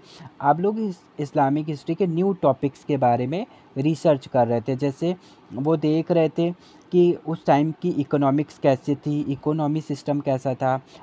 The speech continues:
एंथ्रोपोलॉजी के बारे में, statistics के बारे में, है ना। तो इस तरह से नए-नए topics के through अब आज के time पे हमारे जो historians हैं, जो scholars हैं, उ-, वो,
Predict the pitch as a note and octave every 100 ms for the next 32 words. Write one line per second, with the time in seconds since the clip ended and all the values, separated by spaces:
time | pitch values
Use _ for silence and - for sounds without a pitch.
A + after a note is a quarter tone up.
0 | - B2+ B2+ - E3 E3 D#3 D3 D#3 D3+
1 | D3+ C#3 C3+ C#3 C#3+ C#3 - - C#3+ -
2 | - C3 - C#3+ - G3+ G3 - - E3+
3 | D3+ C#3+ D3+ D3 D3+ D3+ - - _ -
4 | F#3 B3+ - F#3 - A3 - G#3 G3 F#3+
5 | A3 G#3+ D3+ D#3+ F3 A3 A3+ A3 A3 E3+
6 | C#3 - E3 - - D3+ E3+ G3 - D#3+
7 | F3 B3+ - - - - _ _ _ B2+
8 | C3 - G#3 G#3 E3 D#3+ D#3 D#3+ D3+ C#3
9 | D3 D#3 D3+ - C#3+ C3+ C#3 C#3 D3 C#3+
10 | D3+ D3 - B2 A#2+ C3 - E3 - C#3
11 | C3+ - - D#3 F#3